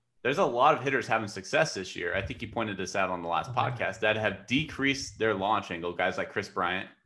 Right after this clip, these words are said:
Speaker 2: Trout,
Speaker 1: Trout. They've decreased their
Speaker 2: Buxton,
Speaker 1: launch angle.
Speaker 2: Hosmer.
Speaker 1: And, and they're enjoying
Speaker 2: Like,
Speaker 1: more success.
Speaker 2: Buxton, Buxton has decreased his, like, fourteen degrees.
Speaker 1: Yeah, that's ridiculous.
Speaker 2: That's massive, bro.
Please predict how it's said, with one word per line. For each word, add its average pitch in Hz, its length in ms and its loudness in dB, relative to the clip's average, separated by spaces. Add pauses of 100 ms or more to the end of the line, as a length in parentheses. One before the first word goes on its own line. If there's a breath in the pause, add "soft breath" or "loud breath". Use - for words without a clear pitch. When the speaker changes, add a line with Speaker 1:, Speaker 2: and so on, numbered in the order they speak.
(340)
Speaker 2:
Trout, 110 380 -4 (600)
Speaker 1:
Trout. 92 380 0
They've 113 200 2
decreased 135 520 2
their 151 100 8
Speaker 2:
Buxton, 151 80 8
Speaker 1:
launch 160 200 6 (120)
angle. 123 140 4
Speaker 2:
Hosmer. 151 520 6 (300)
Speaker 1:
And, 113 160 0
and 117 240 2
they're 117 220 6
enjoying 110 300 4
Speaker 2:
Like, 113 100 8
Speaker 1:
more 110 140 0
success. 139 80 -4
Speaker 2:
Buxton, 185 580 8
Buxton 160 540 6
has 170 180 10
decreased 147 480 4
his, 131 300 4
like, 113 180 -2
fourteen 147 600 6
degrees. 120 640 0 (340)
Speaker 1:
Yeah, 82 220 -2
that's 90 180 -8
ridiculous. 104 400 -8
Speaker 2:
That's 147 300 4
massive, 131 880 4
bro. 95 300 -10